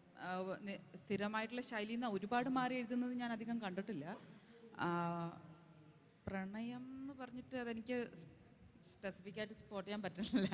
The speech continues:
actually. കാരണം അല്ലാണ്ട് അവരുടെ, ആ, ശൈലികൾ, ആ, അവർ വ്യത്യസ്തമായിട്ട് എഴുതുന്നുണ്ട്. പക്ഷെ പ്രണയം എന്നുള്ള നിലയ്ക്ക് എനിക്ക് പറയാൻ പറ്റുന്നില്ല. പക്ഷേ എൻ്റെ കൂടെ എഴുതുന്ന കുറച്ച് പേരുടെ, ആ, അത്, അതിൽ ഈ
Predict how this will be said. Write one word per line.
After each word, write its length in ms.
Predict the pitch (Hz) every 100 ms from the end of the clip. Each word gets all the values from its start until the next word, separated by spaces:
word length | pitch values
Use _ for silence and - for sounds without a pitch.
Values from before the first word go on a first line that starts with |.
| 165
actually. 300 | 165 175 139 - - -
കാരണം 160 | 190 208
അല്ലാണ്ട് 340 | 190 214 294
അവരുടെ, 380 | 349 302 359 285 - 170
ആ, 100 | 269
ശൈലികൾ, 460 | 277 277 277 285
ആ, 540 | 294 - 139 233 240 -
അവർ 140 | 247
വ്യത്യസ്തമായിട്ട് 640 | 254 262 269 269 254 233 233
എഴുതുന്നുണ്ട്. 440 | 196 196 180 165
പക്ഷെ 120 | 190
പ്രണയം 520 | 233 180 180 208 254 254 233
എന്നുള്ള 240 | 233 233
നിലയ്ക്ക് 280 | 233 226 233
എനിക്ക് 300 | 220 214 196
പറയാൻ 220 | 180 170 170
പറ്റുന്നില്ല. 420 | 165 151 151 208 - - - - - 208
പക്ഷേ 180 | 240 302 320 302 -
എൻ്റെ 200 | 226 240
കൂടെ 280 | 392 269 294
എഴുതുന്ന 300 | 311 285 294
കുറച്ച് 320 | 277 254 -
പേരുടെ, 380 | 247 247 240 285 403 - -
ആ, 80 | 226 220 220 220 220 220 214 - - - 53
അത്, 140 | 220
അതിൽ 280 | - 233
ഈ 80 | 277